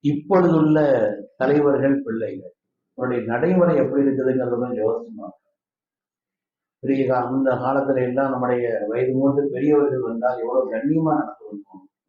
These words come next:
ஆனால் இன்றைய காலகட்டம் எப்படி இருக்கிறது? பழைய காலகட்டத்தினுடைய அரசியல் நாகரீகம், பண்பாடு, அது எப்படி இருந்தது?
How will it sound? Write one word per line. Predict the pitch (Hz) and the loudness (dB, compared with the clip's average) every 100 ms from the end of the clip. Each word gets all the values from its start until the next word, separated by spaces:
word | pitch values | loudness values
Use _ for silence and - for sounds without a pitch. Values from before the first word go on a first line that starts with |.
| _ _ _ _ - | _ _ _ _ -6
ஆனால் | 143 160 151 | -2 2 4
இன்றைய | 151 165 180 175 | 4 4 4 4
காலகட்டம் | 147 147 151 139 147 143 127 | 2 2 4 2 2 2 2
எப்படி | 127 131 | 2 0
இருக்கிறது? | 113 110 110 196 - _ _ _ _ _ _ _ _ | 0 -2 -8 -10 -12 _ _ _ _ _ _ _ _
பழைய | 131 139 170 175 | -2 2 2 2
காலகட்டத்தினுடைய | 170 151 180 170 170 170 151 147 151 143 | 2 2 4 4 2 2 0 0 0 0
அரசியல் | 113 127 160 - 202 196 | 2 2 0 0 0 2
நாகரீகம், | 180 165 165 165 156 160 151 | 2 2 2 2 2 0 0
பண்பாடு, | 147 143 143 143 | 0 2 2 2
அது | 131 151 | 4 4
எப்படி | 143 143 127 | 4 2 2
இருந்தது? | 123 117 110 107 | 2 -2 -4 -4